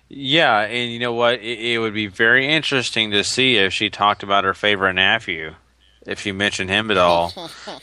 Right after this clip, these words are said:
Speaker 1: Uh, but, you know, I don't know. I think you all brought up some great suggestions. I mean, I, I think I have to agree with everyone you guys mentioned.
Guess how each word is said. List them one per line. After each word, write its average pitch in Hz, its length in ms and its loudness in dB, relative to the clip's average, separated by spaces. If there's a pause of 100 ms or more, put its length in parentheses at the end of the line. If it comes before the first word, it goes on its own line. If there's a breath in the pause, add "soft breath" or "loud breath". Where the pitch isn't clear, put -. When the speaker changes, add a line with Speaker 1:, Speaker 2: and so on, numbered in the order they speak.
(140)
Speaker 1:
Uh, 90 520 2
but, 101 300 -2
you 113 80 0
know, 110 100 2
I 117 160 4
don't 156 200 2
know. 127 180 2
I 120 340 -2
think 117 320 -6
you 110 160 -6
all 110 340 4
brought 107 320 -2
up 98 100 -10
some 104 160 -16
great 101 240 -2
suggestions. 95 800 -4
I 92 120 -4
mean, 95 120 -4
I, 95 480 2
I - 20 -2
think 101 200 -2
I 104 180 2
have 104 80 0
to 110 60 -4
agree 107 260 0
with 101 140 -4
everyone 98 380 -4
you 95 160 -8
guys 95 340 -2
mentioned. 95 480 -4